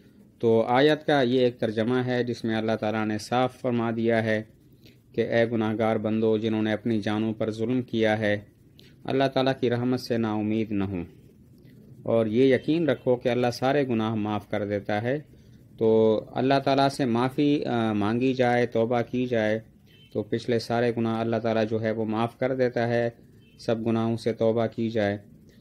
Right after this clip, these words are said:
और जो सवाल में पूछा गया कि रहमत को किन अल्फाज के साथ जिक्र किया गया, तो अल्फाज उर्दू में उनका तर्जमा ये है, अल्लाह ताला की रहमत से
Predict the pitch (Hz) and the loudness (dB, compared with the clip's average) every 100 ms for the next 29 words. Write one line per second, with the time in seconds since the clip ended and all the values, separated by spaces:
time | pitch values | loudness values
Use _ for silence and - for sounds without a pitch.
0 | - - 110 110 107 127 131 135 131 - | -16 -2 2 2 0 2 4 6 4 2
1 | - 120 113 135 151 147 139 131 135 131 | -2 0 2 2 2 0 -2 -4 -2 -2
2 | 127 131 123 110 110 131 127 - - 117 | 0 0 0 0 0 0 -4 -6 0 0
3 | 117 135 156 123 117 117 117 113 113 - | 0 -4 -2 -4 -4 -2 -2 -2 -6 -4
4 | 113 110 110 110 110 113 110 117 113 117 | -2 -2 -6 -12 -4 -2 -2 -2 -2 0
5 | 113 107 110 - - - - - - 120 | -2 -4 -6 -16 -20 -20 -20 -20 -4 -2
6 | 113 117 - 123 135 139 135 143 135 139 | 0 0 -2 0 2 2 0 -2 -2 -2
7 | 123 127 139 139 127 123 120 117 113 110 | -4 -2 0 0 0 -2 -2 -4 -4 -4
8 | 107 107 98 107 127 131 127 - 117 117 | -2 -2 -2 0 0 2 0 0 -2 -2
9 | 113 110 110 110 101 104 107 107 - 139 | -2 -2 -2 -2 -4 -2 -4 -6 -4 -4